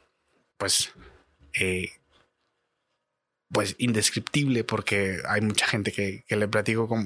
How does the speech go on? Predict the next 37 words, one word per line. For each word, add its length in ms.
cómo 280
me 100
apoyan 240
mis 100
papás 280
y 40
dicen, 220
"No 100
mames, 340
o 40
sea, 240
¿qué 140
pedo 220
con 100
tus 160
jefes?". 320
Y 80
yo, 240
yo 180
también 420
he 80
notado 340
mucho 260
eso 220
y 160
obviamente 440
se 120
les 160
agradece 380
bien 120
machín. 360
Creo 160
que 140
nada 520
de 120
lo 140
que 320